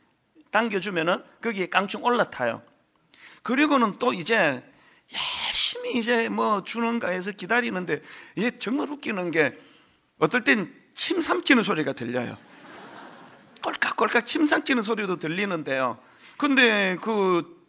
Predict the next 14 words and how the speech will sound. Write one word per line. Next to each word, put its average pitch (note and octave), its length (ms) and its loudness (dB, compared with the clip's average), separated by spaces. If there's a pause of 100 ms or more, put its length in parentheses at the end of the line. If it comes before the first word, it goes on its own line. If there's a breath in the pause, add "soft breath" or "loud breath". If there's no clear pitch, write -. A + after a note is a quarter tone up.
어떨 F#3+ 320 0
때는 G3 360 2
이제 D#3 100 -6
소금기 G#3+ 500 -4
없는 D#3+ 500 0 (180 loud breath)
뭐 D3 640 0 (380)
상추나 F3 800 -2
양상치 E3+ 440 0
같은 E3+ 240 -4
게 D3+ 80 -4
있으면 D#3+ 360 -2 (220 loud breath)
이제 C#3+ 240 -4
주기도 G#3 380 -4
하지만, E3+ 540 0